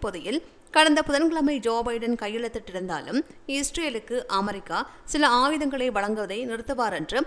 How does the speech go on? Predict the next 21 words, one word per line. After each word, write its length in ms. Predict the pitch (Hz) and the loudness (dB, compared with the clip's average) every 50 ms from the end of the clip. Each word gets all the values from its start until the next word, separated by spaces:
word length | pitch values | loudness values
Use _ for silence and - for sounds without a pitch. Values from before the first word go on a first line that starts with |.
| - - - - - | -4 -8 -14 -6 -2
சில 180 | - 359 349 285 262 262 | 0 2 4 4 4 4
அமெரிக்க 340 | 269 294 302 294 294 - 277 233 | 4 4 2 -2 -2 -2 0 0
முக்கிய 240 | 233 226 - - 233 202 | -2 -2 -4 -4 -4 -4
அதிகாரிகள் 520 | 196 220 226 277 262 240 240 220 208 185 220 269 - - | -4 -4 -4 -4 -4 -4 -4 -4 -4 -2 -4 -4 -6 -6
தன்னிடம் 340 | - 262 240 233 233 226 233 226 - | -4 -4 -2 -2 -2 -2 -2 -2 -2
கூறியதாக 520 | 262 277 302 285 240 196 175 170 - 185 - | -4 -4 -4 -4 -4 -4 -4 -4 -6 -10 -10
தெரிவித்தார். 480 | 185 185 156 - 143 - 165 170 165 - - - - - - - - | -10 -8 -8 -10 -8 -6 -4 -4 -4 -4 -8 -16 -20 -20 -4 6 10
அமெரிக்க 440 | 269 277 269 277 277 285 277 294 262 233 | 10 12 12 10 8 6 4 2 2 4
ஜனாதிபதி 440 | 233 226 226 226 226 220 214 226 202 202 | 4 4 4 2 2 -2 -4 -4 -2 0
ஜோ 100 | 208 214 247 269 285 | 2 2 2 2 0
பைடனுக்கு 360 | 302 277 262 254 247 - 254 214 | -2 -4 -4 -4 -4 -4 -6 -6
நெருக்கமானவர்கள் 800 | 208 208 - 214 202 196 180 175 170 160 165 165 220 247 302 339 - - - - - - | -6 -6 -6 -6 -6 -4 -4 -6 -6 -8 -8 -6 -4 -4 -4 -4 -8 -14 -18 -10 -4 2
சமீப 340 | - 311 294 330 349 370 330 294 | 4 4 6 4 4 2 2 0
மாதங்களில் 560 | 254 226 220 220 214 202 190 180 214 269 320 - - - - - - | 0 0 0 -2 -2 -2 -4 -4 -4 -4 -6 -8 -10 -18 -6 0 2
தாமஸ் 420 | 269 269 269 262 269 277 269 - - - - | 4 4 4 4 4 2 2 -2 -6 -8 -4
ஃப்ரைட்மேன் 480 | - 247 240 233 240 240 247 240 240 226 | 0 0 0 0 0 -2 -2 -2 -2 -4
எழுதிய 260 | 220 214 220 220 214 214 | -4 -6 -6 -8 -8 -6
கட்டுரைகளில் 640 | 220 214 208 - 226 214 208 220 196 196 233 311 330 - - 226 226 | -8 -8 -6 -6 -6 -6 -6 -6 -8 -8 -6 -8 -8 -6 -2 0 0
அவர் 240 | 220 247 254 262 262 | 2 0 -2 -2 -2
கருத்தும் 340 | 233 214 214 - 233 214 214 | -6 -6 -4 -4 -4 -4 -4
விடயங்களை 460 | 226 294 330 330 285 240 214 214 214 | -2 -2 -2 -2 -2 -2 -2 -4 -6